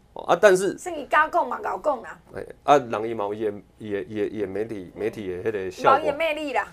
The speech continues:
Speaker 2: 讲真的啦。
Speaker 1: 啊，所以你，你要讲这就讲，民进党做不好，去互骂，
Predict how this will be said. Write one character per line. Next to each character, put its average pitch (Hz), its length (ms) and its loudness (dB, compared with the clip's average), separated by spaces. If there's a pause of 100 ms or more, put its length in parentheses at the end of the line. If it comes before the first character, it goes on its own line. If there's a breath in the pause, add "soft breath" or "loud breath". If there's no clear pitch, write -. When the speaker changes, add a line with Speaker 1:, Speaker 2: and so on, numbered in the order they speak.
Speaker 2:
讲 233 160 -14
真 220 140 -12
的 208 140 -16
啦。 185 100 -16 (140)
Speaker 1:
啊， 165 80 2
所 165 120 6
以 156 60 6
你， 175 240 0
你 165 160 4
要 170 60 6
讲 127 200 4
这 131 120 4
就 104 120 2
讲， 98 220 -4 (580)
民 120 180 0
进 170 120 2
党 175 160 2
做 175 140 2
不 120 120 -2
好， 135 140 4
去 156 120 -2
互 107 120 0
骂， 101 140 -4